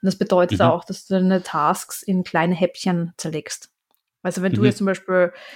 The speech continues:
Speaker 1: ja, keine Ahnung, in, in deinem Fall, wenn du jetzt ein YouTube-Video schneidest, dass du
Speaker 2: Mhm.
Speaker 1: dir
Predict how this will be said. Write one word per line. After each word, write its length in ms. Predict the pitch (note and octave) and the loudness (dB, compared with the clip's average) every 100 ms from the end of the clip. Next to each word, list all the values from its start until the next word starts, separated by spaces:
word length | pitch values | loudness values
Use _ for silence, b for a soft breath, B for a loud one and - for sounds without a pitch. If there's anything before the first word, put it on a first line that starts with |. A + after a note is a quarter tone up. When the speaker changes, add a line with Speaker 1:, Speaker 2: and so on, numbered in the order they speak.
| B B - | B B -6
Speaker 1:
ja, 180 | E3 D#3+ | -2 -2
keine 240 | - F3 | -4 -4
Ahnung, 260 | F3 F3+ F3+ | -4 -4 -6
in, 120 | F3 | -6
in 120 | F#3+ | -6
deinem 220 | E3+ E3 | -4 -6
Fall, 240 | F3 F#3 F3 | -4 -2 -2
wenn 100 | F3+ | 0
du 80 | F#3 | 0
jetzt 140 | F3 | 0
ein 380 | F3+ F3 G3 F#3 | -2 -2 -4 -2
YouTube-Video 580 | F#3 G3+ - F3+ F#3 F3+ | 0 0 -2 -2 0 0
schneidest, 640 | F3 D#3 E3 F#3+ - - | -2 -2 2 0 0 -6
dass 100 | E3+ | 2
du 140 | G#3+ | 6
Speaker 2:
Mhm. 60 | G#3 | 6
Speaker 1:
dir 280 | F3+ F3 | 6 4